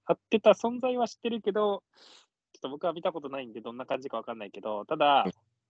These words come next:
Speaker 1: 僕の時代って、まだそんなになんかあっても、今ほど炎上しなかったと思うんですよね。
Speaker 2: あ、そんなにエスエヌエスとかなかったかな。
Speaker 1: そうそうそう。まあ、あの、二ちゃんとか。
Speaker 2: うんうん。で、二ちゃんはもう、
Speaker 1: そういうところで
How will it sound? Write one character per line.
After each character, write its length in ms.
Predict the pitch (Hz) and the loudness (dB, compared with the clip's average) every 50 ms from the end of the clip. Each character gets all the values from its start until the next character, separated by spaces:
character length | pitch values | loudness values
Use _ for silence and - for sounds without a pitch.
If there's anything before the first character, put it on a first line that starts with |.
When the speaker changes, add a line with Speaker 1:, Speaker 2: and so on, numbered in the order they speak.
| _ _ - - | _ _ -18 -14
Speaker 1:
僕 200 | - 180 - 285 | -12 -10 -8 -8
の 100 | 302 302 | -8 -8
時 120 | 294 311 302 | -8 -8 -8
代 160 | 320 302 285 | -8 -8 -10
っ 40 | 254 _ _ | -12 _ _
て、 340 | 285 269 262 196 127 104 - _ _ _ _ _ _ _ _ _ _ _ _ _ _ _ _ _ _ | -8 -6 -6 -6 -6 -8 -14 _ _ _ _ _ _ _ _ _ _ _ _ _ _ _ _ _ _
ま 80 | - 233 | -12 -10
だ 80 | 214 | -10
そ 120 | - - 233 | -10 -10 -12
ん 80 | 262 | -10
な 100 | 277 285 | -8 -8
に 240 | 269 269 262 254 240 - _ _ _ _ _ _ _ _ _ _ | -8 -8 -10 -12 -14 -16 _ _ _ _ _ _ _ _ _ _
な 100 | 214 220 | -2 -2
ん 60 | 202 | 0
か 120 | - 139 | 0 -2
あ 20 | 143 | -2
っ 40 | - | -2
て 160 | _ - 120 | _ -6 -6
も、 380 | 120 127 123 117 107 98 - - _ _ | -6 -4 -4 -4 -4 -6 -8 -14 _ _
今 200 | - 151 170 185 | -8 -2 -2 -2
ほ 120 | 185 - 202 | -2 -2 -2
ど 260 | 190 185 185 180 180 - | 0 0 0 0 0 -2
炎 180 | 170 165 175 | -4 -6 -6
上 140 | 160 175 170 | -6 -6 -6
し 100 | 151 - | -6 -4
な 120 | 156 151 - | -4 -4 -4
か 80 | - | -4
っ 40 | - | -8
た 100 | - 117 | -8 -14
と 80 | - 101 | -16 -16
思 120 | 98 101 | -12 -10
う 20 | 101 | -12
ん 40 | 92 | -12
で 80 | - | -8
す 40 | - | -2
よ 140 | 98 95 98 | 0 0 0
ね。 60 | - | 0
Speaker 2:
あ、 20 | |
そ 60 | - 131 | -4 -4
ん 100 | 143 151 | -4 -4
な 100 | 156 - | -4 -2
に 320 | 160 156 156 156 151 - _ _ _ _ _ - - | 0 0 0 0 -2 -6 _ _ _ _ _ -8 -6
エ 80 | 120 | -6
ス 180 | - - - 151 | -6 0 2 2
エ 80 | 156 156 | 4 4
ヌ 80 | 156 | 4
エ 80 | 156 180 | 2 2
ス 80 | - | 2
と 80 | - 127 | -2 -2
か 80 | 90 87 | -2 -2
な 120 | 87 95 | -2 -2
か 100 | 101 107 | -4 -4
っ 80 | 107 - | -6 -6
た 80 | - | -14
か 60 | - _ _ _ - | -20 _ _ _ -6
な。 320 | 73 73 73 71 62 60 - _ _ _ - - - - - _ _ _ _ _ | -4 -4 -4 -6 -8 -12 -16 _ _ _ -20 -20 -20 -20 -20 _ _ _ _ _
Speaker 1:
そ 140 | _ - 190 | _ 2 2
う 40 | 180 | 2
そ 140 | - - 170 | 4 0 -4
う 20 | |
そ 220 | - - 151 131 123 | 0 0 0 0 0
う。 40 | |
ま 300 | 123 147 170 165 135 123 | 2 2 2 2 2 0
あ、 40 | 117 | -4
あ 40 | 135 | -8
の、 320 | 131 127 127 123 123 123 | -10 -10 -10 -10 -10 -12
二 180 | 127 131 139 139 | -14 -16 -20 -14
ち 100 | _ - | _ -8
ゃ 80 | 147 151 | -8 -8
ん 100 | 151 139 | -8 -12
と 100 | 127 107 | -16 -16
か。 280 | - - 90 - _ _ _ _ _ _ _ _ _ - | -16 -20 -20 -20 _ _ _ _ _ _ _ _ _ -6
Speaker 2:
う 80 | 95 | -6
ん 20 | 92 | -6
う 200 | 85 90 85 82 | -4 -6 -8 -8
ん。 40 | 71 | -4
で、 140 | 92 104 101 | -2 -2 0
二 140 | 107 113 | 0 0
ち 100 | 113 - | 4 8
ゃ 60 | 180 180 | 8 10
ん 40 | |
は 100 | 180 170 | 10 8
も 100 | 170 175 | 6 6
う、 40 | 170 | 6
Speaker 1:
そ 60 | 143 | 8
う 40 | 113 | 8
い 40 | 95 | 8
う 60 | 85 | 6
と 100 | - 160 | 2 -2
こ 100 | - 170 156 | -6 -8 -10
ろ 100 | 156 135 | -10 -10
で 180 | 120 110 - | -10 -14 -14